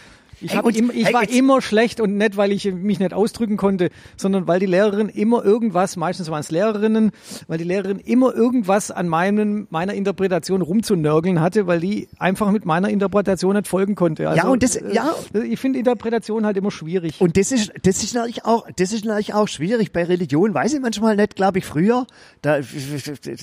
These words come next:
Speaker 2: da hat halt jemand, ich weiß gar nicht, ob da, ob da, ich mein, Theologie ist eine Geisteswissenschaft.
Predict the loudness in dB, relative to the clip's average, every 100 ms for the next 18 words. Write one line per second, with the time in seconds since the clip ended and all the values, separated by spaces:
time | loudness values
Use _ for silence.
0 | -16 -8 -2 0 2 4 4 4 2 -2
1 | -6 -4 2 2 4 0 0 0 0 -2
2 | -4 -6 -10 -20 _ -2 0 -2 -2 -10
3 | -8 -2 0 0 -4 _ 2 4 4 2
4 | 2 2 0 0 0 -4 -4 -4 -2 -2
5 | -2 -4